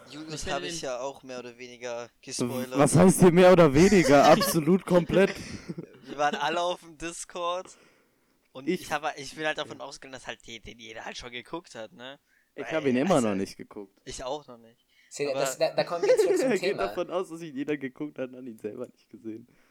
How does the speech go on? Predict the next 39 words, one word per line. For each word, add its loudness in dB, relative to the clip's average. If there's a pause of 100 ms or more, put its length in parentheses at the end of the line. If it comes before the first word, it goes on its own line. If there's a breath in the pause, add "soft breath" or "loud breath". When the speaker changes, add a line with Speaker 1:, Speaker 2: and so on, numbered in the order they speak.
Speaker 1:
Ja, -14 (180)
Digga, -20
schlechter -12
Film. -20 (400)
Speaker 4:
Aber -6
da -8
kommen -12
wir -14
zurück -12
zu -10
etwas, -14
das -16
ich -12
erwähnt -12
habe. -14 (300)
Heutzutage, -10
entweder -8
schaust -8
du -8
das -12
Ding -12 (100)
in -20
die -18
Woche, -8
wo -8
es -14
rauskam, -16
oder -20
du -20
wirst -16
komplett -20
gespoilert. -18
Es -20
ist -18
unmöglich. -20 (160)
Speaker 1:
Das -14
stimmt -12
überhaupt -16
nicht. -20